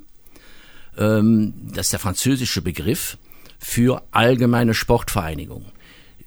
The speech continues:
Neunzehnhundertachtzig ist dann diese Alliance Sportive in allgemeine Sport, äh, Sportvereinigung umgewandelt worden, umbenannt worden, äh, aufgrund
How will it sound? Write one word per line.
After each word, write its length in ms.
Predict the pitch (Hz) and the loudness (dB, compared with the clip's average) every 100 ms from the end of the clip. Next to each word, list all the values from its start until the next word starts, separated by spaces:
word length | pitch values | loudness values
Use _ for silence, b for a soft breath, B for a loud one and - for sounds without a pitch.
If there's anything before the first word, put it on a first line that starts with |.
| - | -6
Neunzehnhundertachtzig 1400 | 92 101 107 113 104 95 - 104 104 - - 165 - - | 0 2 2 2 0 0 -2 -4 -4 -2 -4 -4 -6 -4
ist 340 | 131 - - | -2 -2 -6
dann 300 | 98 101 107 110 | -2 0 0 -2
diese 460 | 101 98 95 90 - | -6 -6 -4 -4 -4
Alliance 440 | 87 90 95 98 | -4 -2 -2 -2
Sportive 720 | - 90 - - 95 98 90 110 | -4 -6 -8 -6 -2 -2 0 -2
in 340 | - 98 98 - | -2 -2 -2 -4
allgemeine 560 | 98 101 95 92 90 | -4 -2 -2 -2 -2
Sport, 460 | 87 - - 123 - - - - - - | -4 0 2 0 -6 -18 -20 -20 -18 -6
äh, 160 | 98 | -4
Sportvereinigung 680 | 90 - 98 - 98 113 85 | -4 -6 -6 -4 -2 -2 -2
umgewandelt 760 | - 139 123 92 76 76 98 113 | 0 0 0 -2 -4 -4 -4 -2
worden, 200 | 110 120 | 0 0
umbenannt 540 | 135 151 80 71 73 | 0 0 0 -2 -4
worden, 360 | - 90 143 143 B B B B B | 0 0 2 -2 B B B B B
äh, 40 | - | -2
aufgrund 1040 | 101 101 98 92 90 - - 214 - - | 0 2 2 -2 -6 -2 2 2 0 -10